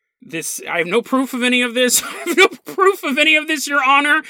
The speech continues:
as I'm being held in libel court in Britain. I don't know if any of this is true. But I, I will say, let's take a look at some of the evidence here. To me, <laughs> actually, let's do this.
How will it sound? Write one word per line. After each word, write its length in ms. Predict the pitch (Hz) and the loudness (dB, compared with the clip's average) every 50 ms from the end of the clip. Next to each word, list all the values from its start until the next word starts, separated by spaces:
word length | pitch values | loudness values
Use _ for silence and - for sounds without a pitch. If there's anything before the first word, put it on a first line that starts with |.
| - - - | -12 -8 -4
as 160 | - 220 214 | -2 0 0
I'm 160 | 254 240 240 | 0 0 2
being 240 | 226 262 247 254 233 | 2 2 2 2 0
held 400 | 214 - 226 226 240 247 254 240 | 0 0 2 2 2 0 -2 -4
in 140 | 254 226 220 | -6 -6 -4
libel 420 | 190 196 196 214 220 214 233 233 | 0 2 2 2 2 2 0 0
court 340 | 214 - 233 240 233 226 226 | 0 -2 0 0 2 2 0
in 160 | - 214 196 | -2 -6 -8
Britain. 520 | 180 180 214 220 214 180 160 165 165 151 _ _ _ _ - | -4 -2 0 0 0 -2 -6 -10 -12 -14 _ _ _ _ -4
I 60 | 190 | -4
don't 140 | 240 294 302 | -2 0 0
know 120 | 339 320 | 0 0
if 60 | 294 | 2
any 180 | 294 302 294 285 | 0 0 0 0
of 120 | 269 247 | 0 0
this 200 | 240 233 220 - | -2 -4 -6 -6
is 140 | 226 185 - | -8 -10 -12
true. 460 | - - 202 190 175 135 113 120 - - _ _ _ _ _ _ _ _ _ - | -12 -10 -8 -8 -8 -10 -12 -16 -20 -20 _ _ _ _ _ _ _ _ _ -2
But 260 | 247 262 262 254 254 - _ - | 0 0 0 0 -4 -8 _ -2
I, 420 | 220 247 269 311 349 359 320 254 220 - - 254 262 285 285 - - - - | 2 4 4 4 4 2 0 -4 -10 -10 -8 -8 -6 -8 -8 -12 -14 -8 -4
I 320 | 233 262 339 381 415 427 392 | 0 2 4 4 4 4 4
will 180 | 381 403 330 | 2 2 2
say, 640 | - - - - 277 269 240 175 147 127 117 120 143 | 2 0 0 2 2 2 2 2 2 -2 -4 -6 -2
let's 260 | 175 226 - - - | -2 -2 -2 -2 -4
take 220 | - - 359 330 | -2 -2 0 0
a 40 | 349 | 0
look 180 | 294 285 269 - | -2 -2 -2 -2
at 100 | 254 - | -4 -6
some 180 | - 247 233 | -4 -4 -4
of 60 | 214 196 | -4 -4
the 120 | 190 190 | -4 -4
evidence 480 | 185 190 175 170 147 135 127 120 - - | -4 -4 -4 -4 -6 -8 -10 -14 -14 -14
here. 280 | - 113 107 - - - _ _ _ _ _ _ _ _ _ - | -14 -16 -18 -20 -20 -20 _ _ _ _ _ _ _ _ _ -4
To 160 | - 277 269 | 0 0 2
me, 840 | 262 254 269 349 403 427 392 302 240 214 208 208 214 220 226 - _ _ _ _ _ _ | 2 2 2 2 2 2 2 2 0 0 -2 -2 -4 -8 -10 -12 _ _ _ _ _ _
<laughs> 960 | - - - - 311 302 254 - 285 - - - 269 - 359 277 - - - | -20 -20 -4 -2 0 0 0 -2 -4 -4 -4 -2 0 0 0 0 -2 -4 -4
actually, 360 | 339 359 - - 339 - 302 302 | -4 -4 -4 -6 -10 -10 -6 0
let's 260 | 262 330 330 - - | 0 0 0 0 -4
do 200 | - 320 302 277 | -6 -6 -2 -2
this. 220 | 269 226 180 - | -2 -2 -2 -6